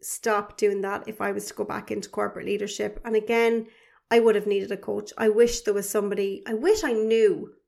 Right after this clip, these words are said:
that there were coaches out there like me who can support you, because it would have been a game changer. And then finally, the seventh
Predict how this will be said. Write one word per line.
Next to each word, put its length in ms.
that 180
there 120
were 100
coaches 560
out 240
there 180
like 240
me 360
who 100
can 160
support 480
you, 260
because 720
it 60
would 140
have 60
been 80
a 40
game 220
changer. 480
And 120
then 200
finally, 380
the 100
seventh 600